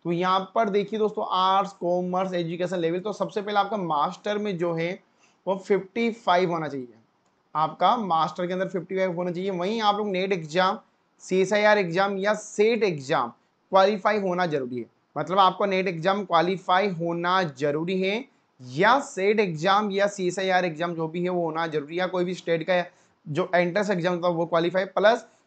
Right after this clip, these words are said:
फिफ्टी फ़ाइव परसेंट होना जरूरी है। और अगर आपने पीएचडी किया है रेगुलर तो वो भी आपके लिए अप्लाई कर सकते हैं। किस-, किसी ने अगर नेट नहीं किया, सीधा पीएचडी किया है तो वो भी यहाँ पर अप्लाई कर सकते हैं। यूपी के लिए है ये, ठीक है। अभी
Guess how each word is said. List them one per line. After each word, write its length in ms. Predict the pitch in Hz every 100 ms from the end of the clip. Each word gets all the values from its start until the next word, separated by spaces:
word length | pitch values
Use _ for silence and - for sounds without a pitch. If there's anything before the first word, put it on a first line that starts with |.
| _
फिफ्टी 300 | 196 190 240 220
फ़ाइव 260 | 226 208
परसेंट 220 | 214 196 196
होना 180 | 190
जरूरी 220 | 175 147 139
है। 60 |
और 200 | - 160
अगर 140 | 180 196
आपने 180 | 202 190
पीएचडी 440 | 190 185 214 220
किया 260 | - 208 202
है 180 | 214 196 -
रेगुलर 460 | 160 160 170 202 202
तो 140 | 202
वो 140 | 180 165
भी 120 | 190
आपके 260 | 165 - 175
लिए 200 | 190 285 _ _ _
अप्लाई 340 | 175 175 180 185
कर 140 | 180
सकते 240 | 165 180 190
हैं। 60 | 196
किस-, 200 | 180 185
किसी 260 | 196 185
ने 60 | 202
अगर 120 | 208
नेट 300 | 196 185 185
नहीं 220 | 190 190
किया, 200 | 180 190
सीधा 200 | 190 185 190
पीएचडी 460 | 180 175 185 196
किया 200 | 185 180
है 120 | 202 - _ _ 220
तो 40 |
वो 180 | 220 226
भी 120 | 233
यहाँ 140 | 220 196
पर 140 | 202
अप्लाई 400 | 185 165 165 202 - _ _ -
कर 140 | 175
सकते 260 | 196 - 220
हैं। 160 | 151
यूपी 440 | 135 202 196 254 262
के 160 | 262
लिए 260 | 247 226 226
है 180 | 226 220
ये, 320 | 208 220 240 _ -
ठीक 160 | 165
है। 40 | 190
अभी 240 | 190